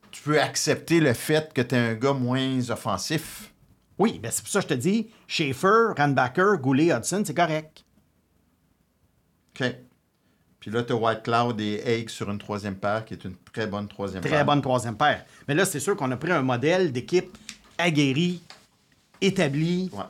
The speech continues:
Speaker 2: qui aspire à la Coupe Stanley. Sauf que c'est ça qu'il faut faire. Il faut faire des comparables avec ces équipes-là.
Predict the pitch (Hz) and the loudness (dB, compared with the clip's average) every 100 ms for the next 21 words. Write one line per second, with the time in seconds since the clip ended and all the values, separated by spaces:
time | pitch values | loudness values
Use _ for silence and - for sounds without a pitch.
0 | - - 208 165 - 185 170 139 127 127 | -8 0 2 2 2 2 4 4 2 0
1 | - 147 202 - 220 220 226 - 139 - | 2 2 2 0 0 0 -4 -6 -8 -6
2 | 208 - 156 208 240 127 170 180 226 175 | -8 -6 -4 -2 -2 -4 -6 -4 -2 0
3 | 165 151 202 180 139 127 127 120 123 127 | 0 2 0 0 -2 -4 -6 -6 -2 0